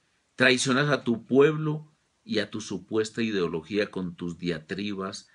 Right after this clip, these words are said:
sin contenido. Eres traidor de la ética de la política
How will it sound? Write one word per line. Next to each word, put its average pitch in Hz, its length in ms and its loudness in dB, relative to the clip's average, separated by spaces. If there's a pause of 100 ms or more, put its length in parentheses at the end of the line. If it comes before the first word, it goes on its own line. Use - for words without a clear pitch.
(160)
sin 95 380 -6
contenido. 85 840 -6 (800)
Eres 92 380 -4
traidor 104 640 0
de 117 120 0
la 104 180 2
ética 113 600 0
de 101 120 -2
la 92 180 -4
política 110 760 -4